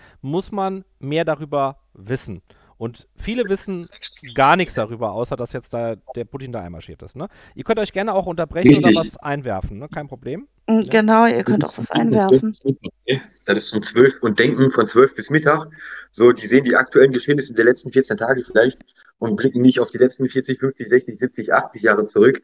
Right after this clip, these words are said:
Speaker 2: Welche Verhandlungen, welche Verträge geschlossen wurden, welche Absprachen getroffen wurden, wie die Verhandlungen der letzten zehn, fünfzehn Jahre abgelaufen sind, welche Absprachen da wiederum getroffen würden für die Raketenanlagen in, äh,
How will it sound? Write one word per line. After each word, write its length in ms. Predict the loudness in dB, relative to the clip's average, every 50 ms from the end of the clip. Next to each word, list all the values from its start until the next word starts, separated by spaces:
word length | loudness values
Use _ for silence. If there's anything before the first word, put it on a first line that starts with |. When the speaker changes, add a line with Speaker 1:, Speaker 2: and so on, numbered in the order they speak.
| _ -20 -20 -20 -20 _ -20 -10 _
Speaker 2:
Welche 260 | 2 2 2 2 0 -2
Verhandlungen, 400 | 0 0 2 4 4 4 4 4
welche 200 | 2 2 0 -2
Verträge 400 | -4 -2 0 2 2 2 2 0
geschlossen 440 | -2 0 2 2 2 2 0 2 4
wurden, 180 | 4 4 4
welche 220 | 4 -2 -4 -4 -4
Absprachen 440 | -4 -4 -4 -2 -2 -2 -2 -2 -4
getroffen 420 | -4 0 0 0 0 -2 -4 -2
wurden, 320 | -2 -2 -2 -2 -4 -8 -12 _ -20 -20 -20 -20 -20 -20 -18 _
wie 100 | -4 -4
die 100 | -4 -2
Verhandlungen 440 | -2 0 2 2 2 2 2 4 4
der 80 | 4 4
letzten 300 | 4 2 0 -4 -16 -6
zehn, 240 | -2 0 0 0 0
fünfzehn 320 | -4 -6 -4 -4 -2 0
Jahre 260 | 2 2 2 2 2
abgelaufen 480 | 0 0 2 2 4 4 2 0 -4 -6
sind, 280 | -2 -2 -2 -2 -4 -14 -18 -16 -16 -16 -18 -2 2
welche 260 | 2 4 4 2 2
Absprachen 460 | 0 0 0 0 0 0 0 -2 -2
da 200 | 0 0 0 2
wiederum 220 | 2 2 2 2
getroffen 400 | 0 -4 -4 -4 -4 -4 -4 -2
würden 300 | 0 0 0 0 0 -6
für 180 | -10 -8 -8 -8
die 220 | -6 -6 -6 -4
Raketenanlagen 880 | -2 0 -2 0 0 -2 -2 -2 -2 0 2 4 4 4 4 2 0 0
in, 320 | -2 -2 -4 -6 -6 -10 -10
äh, 360 | -6 -4 -2 -2 0 -2 -2